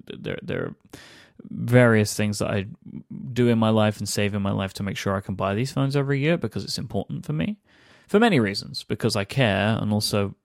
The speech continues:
for what I do for a living. But there are many people that do, that buy an iPhone every year, and I think if you buy an iPhone every single year,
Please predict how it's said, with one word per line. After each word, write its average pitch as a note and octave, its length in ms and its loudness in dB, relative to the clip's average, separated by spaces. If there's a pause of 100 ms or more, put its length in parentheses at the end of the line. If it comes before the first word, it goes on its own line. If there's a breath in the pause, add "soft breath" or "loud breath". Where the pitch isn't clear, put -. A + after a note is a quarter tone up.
for G#2 300 -2 (260)
what G#2+ 240 0
I G2+ 100 2
do C#3+ 180 0
for A#2 180 -8
a G2 80 -4
living. G2 380 -8 (920 soft breath)
But B2+ 240 4
there D3 160 10
are D3 60 8
many D3+ 300 6
people C3 640 4
that A2+ 340 2 (200)
do, A2+ 320 2
that F#2+ 240 4
buy A#2+ 180 8
an A#2 100 6
iPhone A2+ 380 4
every A2 240 0
year, A#2+ 240 4
and G#2 100 2
I G#2+ 60 2
think A#2 260 -2
if A#2+ 100 -8
you C3 80 2
buy C3 260 4
an C#3+ 120 4
iPhone B2 500 4
every B2+ 300 -2
single A#2+ 400 -2
year, A2 520 0